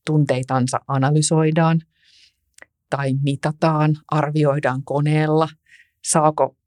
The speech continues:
saako vaikka asiakkaita kuvata vaikka kasvoja siitä, että mitä he tuntee, tai sitten ne vaikutusmekanismit, että sellaiset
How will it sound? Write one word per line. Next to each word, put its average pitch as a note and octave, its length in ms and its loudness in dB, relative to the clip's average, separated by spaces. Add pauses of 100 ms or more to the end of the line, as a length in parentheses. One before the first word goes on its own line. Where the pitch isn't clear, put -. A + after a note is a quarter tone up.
saako D3 380 -2
vaikka C3 300 -4
asiakkaita C3 680 -6
kuvata D3+ 500 -2 (100)
vaikka D3 280 -10
kasvoja D3 640 -2 (880)
siitä, C#3+ 440 0
että C#3+ 120 -4
mitä C#3+ 200 -2
he C#3+ 200 -2
tuntee, C#3 640 -2 (600)
tai D3 220 0
sitten D3+ 400 -2
ne D3 120 0
vaikutusmekanismit, C3+ 1200 -4 (120)
että B2+ 400 -6 (680)
sellaiset C3+ 600 -2